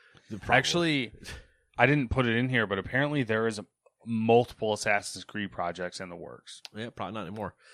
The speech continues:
Speaker 1: Um,
Speaker 2: nah, they're like, th-, that,
Speaker 1: or,
Speaker 2: those rumors
Speaker 1: or somehow they're the only ones that are still going.
Speaker 2: Yes.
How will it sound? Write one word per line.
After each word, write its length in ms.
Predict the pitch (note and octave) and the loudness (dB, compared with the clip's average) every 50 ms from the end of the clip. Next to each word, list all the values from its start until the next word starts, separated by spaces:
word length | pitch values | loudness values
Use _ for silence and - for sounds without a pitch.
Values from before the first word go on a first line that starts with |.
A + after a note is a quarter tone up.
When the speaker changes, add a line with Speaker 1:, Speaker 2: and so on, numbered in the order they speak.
| - - - _ _ - | -20 -20 -20 _ _ -6
Speaker 1:
Um, 480 | A2+ A2+ A2+ G#2+ G#2 G2 F#2 E2+ D#2 B1+ - - | -4 -2 0 0 0 -2 -2 -4 -8 -12 -18 -10
Speaker 2:
nah, 280 | - A#2 A2 G#2 G#2 G#2 | -2 0 2 2 2 2
they're 120 | G2+ G2+ | 0 -2
like, 220 | G#2 G#2+ A2 G#2 - | -2 -2 -2 -2 -2
th-, 180 | A#2 A#2 A2+ G#2 - | -2 -4 -4 -2 0
that, 340 | A2+ A2 A#2 A#2 G#2+ A2+ | 0 2 2 0 -2 -2
Speaker 1:
or, 120 | B2 B2+ B2+ | 2 2 4
Speaker 2:
those 180 | C3+ C3+ C3+ | 4 2 2
rumors 280 | C3+ C3+ B2 A#2+ A#2+ A2+ | 0 0 0 2 2 2
Speaker 1:
or 80 | B2+ A2 | 2 2
somehow 200 | A2+ A2+ G#2+ G2+ | 2 2 2 0
they're 200 | F#2 G#2+ G#2 G2+ | -2 -4 -4 -4
the 140 | F#2+ G2 | -6 -8
only 220 | - G2+ G#2 F#2+ F2+ | -8 -10 -10 -8 -8
ones 220 | F2+ F#2+ F#2 F2 | -8 -8 -8 -10
that 80 | E2+ E2 | -10 -12
are 80 | F2 F2 - F2+ D#2+ | -12 -12 -12 -14 -14
still 200 | - - - E2 | -12 -12 -12 -12
going. 260 | E2 E2 D#2+ E2 E2+ - _ _ _ - | -12 -12 -12 -12 -12 -16 _ _ _ -2
Speaker 2:
Yes. 360 | G2 E2 - - - - | -2 -2 -2 -8 -12 -12